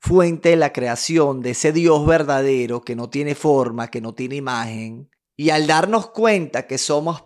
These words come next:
parte de ese gran sueño y que nuestro origen presente proviene de un sueño,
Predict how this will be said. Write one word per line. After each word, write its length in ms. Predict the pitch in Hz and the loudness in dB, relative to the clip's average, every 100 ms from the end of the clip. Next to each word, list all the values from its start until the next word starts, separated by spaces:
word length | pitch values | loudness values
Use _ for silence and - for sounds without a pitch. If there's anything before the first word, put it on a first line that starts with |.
| _ | _
parte 600 | 196 190 175 147 147 127 | 2 2 0 -2 -4 -2
de 300 | 131 127 127 | -2 -2 -4
ese 200 | 127 160 | -2 0
gran 280 | 160 156 156 | 0 0 -4
sueño 840 | - 175 160 127 117 113 120 135 _ _ - | 0 2 4 0 -6 -10 -12 -16 _ _ -8
y 120 | 151 147 | -6 -2
que 120 | 151 | 0
nuestro 480 | 147 127 - 139 135 | 0 -2 -4 0 2
origen 680 | 143 156 175 185 185 175 - | 2 2 0 -2 -4 -10 -4
presente 640 | 156 139 - 156 156 160 | -2 0 -2 -4 -2 -2
proviene 800 | 156 165 139 143 185 196 180 147 | 0 2 2 2 2 2 0 -2
de 140 | 139 | -4
un 140 | 143 143 | -6 -10
sueño, 800 | - 170 151 135 127 127 127 | -2 0 0 -2 -6 -10 -10